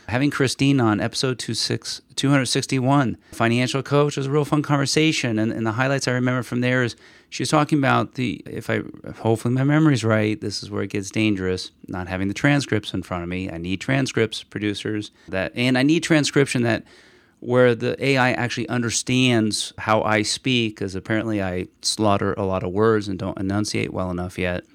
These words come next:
That was a, what I really enjoyed about talking with Christine, and I believe she's down in Las Vegas, so about an hour flight south from where I'm at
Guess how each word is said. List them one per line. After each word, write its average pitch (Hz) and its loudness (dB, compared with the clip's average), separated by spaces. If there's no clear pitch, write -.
That 113 0
was 123 -2
a, 127 -4
what 113 -4
I 110 2
really 131 0
enjoyed 113 0
about 95 -8
talking 98 -4
with 90 -8
Christine, 87 -8
and 87 -6
I 87 -6
believe 95 -4
she's 90 -8
down 87 -6
in 85 -6
Las 85 -6
Vegas, 87 -6
so 87 -10
about 113 -14
an - -10
hour 107 2
flight 87 -6
south 82 -6
from 87 -10
where 85 -6
I'm 85 -8
at 82 -8